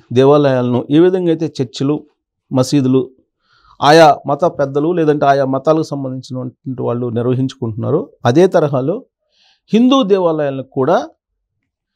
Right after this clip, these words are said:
స్వేచ్ఛగా నిర్వహించుకోవడానికి అవకాశం ఇవ్వాలి అనేది చాలా కాలం నుంచి హిందూ సమాజం, మఠాధిపతులు, పీఠాధిపతులు, ఆర్ఎస్ఎస్లన్నీ, బజరంగ దళ్ కానీ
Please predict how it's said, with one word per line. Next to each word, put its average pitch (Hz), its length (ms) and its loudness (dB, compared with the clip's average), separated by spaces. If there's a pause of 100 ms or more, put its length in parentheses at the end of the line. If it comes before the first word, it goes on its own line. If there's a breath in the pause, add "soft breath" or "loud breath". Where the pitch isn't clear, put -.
(760)
స్వేచ్ఛగా 208 460 2
నిర్వహించుకోవడానికి 151 720 -6
అవకాశం 160 400 -2
ఇవ్వాలి 120 320 -4
అనేది 156 640 -4 (120)
చాలా 190 200 2
కాలం 160 320 -4
నుంచి 156 280 -12
హిందూ 156 300 -6
సమాజం, 127 500 -6 (540)
మఠాధిపతులు, 135 760 -2
పీఠాధిపతులు, 127 720 -2 (380)
ఆర్ఎస్ఎస్లన్నీ, 127 920 -2 (400)
బజరంగ 139 360 0
దళ్ 123 180 -6
కానీ 117 340 -10